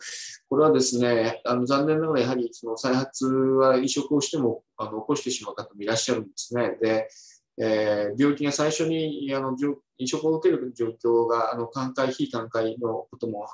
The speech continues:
話しましたけれども、特にその病気が進んでしまってから移植をするっていうと、再発のリスクが高くなります。で、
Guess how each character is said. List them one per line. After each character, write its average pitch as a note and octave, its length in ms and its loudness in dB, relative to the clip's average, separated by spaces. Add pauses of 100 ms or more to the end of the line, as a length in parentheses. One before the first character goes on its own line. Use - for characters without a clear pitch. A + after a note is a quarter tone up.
(120)
話 A#2+ 220 0
し C3 80 -2
ま C3+ 80 2
し - 80 -6
た A#2 80 -2
け - 60 -4
れ - 100 -2
ど - 80 -6
も、 A2+ 260 2 (440)
特 D3 200 2
に A#2+ 160 4
そ A2+ 100 -4
の A2 100 0
病 B2+ 180 6
気 C3 100 -2
が B2+ 60 2
進 D3 240 -2
ん - 20 4
で D#3+ 60 2
し E3+ 100 0
ま F3 80 4
っ F3 80 2
て F#3 100 -2
か D#3+ 60 4
ら B2 80 6
移 A2 40 2
植 - 220 -4
を G#2+ 60 -4
す - 160 -10
る A2 160 -4
っ - 220 -20
て G#2+ 80 -4
い G#2 100 -2
う - 80 -8 (100)
と、 C3+ 380 4
再 A2 140 -2
発 A2 260 -4
の A2 60 -2
リ A#2+ 100 -2
ス - 80 -8
ク - 80 -6
が - 60 -6
高 A#2+ 260 -4
く - 0 -
な - 80 -12
り - 60 -16 (180)
ま - 100 -20
す。 - 240 -18 (240)
で、 B2 380 2